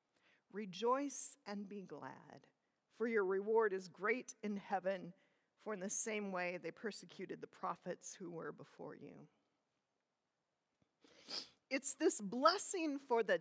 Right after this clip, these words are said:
tough times, for the moments when darkness threatened to blot out any hope, that Jesus offers those familiar metaphors of salt and light. How much more important light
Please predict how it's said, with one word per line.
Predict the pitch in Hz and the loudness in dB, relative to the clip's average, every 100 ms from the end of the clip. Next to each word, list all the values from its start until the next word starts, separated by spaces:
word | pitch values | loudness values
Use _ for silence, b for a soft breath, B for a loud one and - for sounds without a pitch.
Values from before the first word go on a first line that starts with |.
| - | -2
tough | - - 277 - | 4 6 6 2
times, | - 151 139 - - - - _ _ _ _ b b b _ | -10 -8 -10 -16 -18 -20 -20 _ _ _ _ b b b _
for | 285 | 6
the | 269 | 8
moments | 262 285 311 285 262 | 10 10 10 4 2
when | 247 233 180 | 2 2 12
darkness | 254 294 294 277 214 - - | 12 12 12 2 0 0 -4
threatened | - 254 254 214 233 | 2 8 8 8 0
to | |
blot | 190 165 240 247 247 233 | 0 4 10 12 10 12
out | 240 202 - | 12 10 4
any | 233 214 | -2 -2
hope, | 220 - 269 247 B B - | -4 8 10 10 B B 6
that | 247 214 | 8 8
Jesus | 214 302 262 277 - | 6 4 4 4 6
offers | 240 269 294 277 254 233 233 - | 12 12 12 12 12 12 8 0
those | 240 240 240 | 2 2 2
familiar | - 254 262 254 233 | -2 0 2 2 2
metaphors | 240 254 247 - 196 180 160 165 - - | 8 8 8 0 -4 -2 -4 -8 -8 -4
of | 185 196 | -2 0
salt | - - 247 254 - - b b b - | 0 2 6 6 4 -4 b b b -6
and | 214 196 | -2 0
light. | 202 185 160 - - - - b b b - | 2 2 2 -4 -12 -16 -18 b b b 12
How | 370 | 12
much | 330 349 - | 12 4 0
more | 311 311 | 2 4
important | 277 - - 349 320 240 247 | 2 0 -4 0 0 -2 -6
light | 185 220 240 269 | -6 8 8 8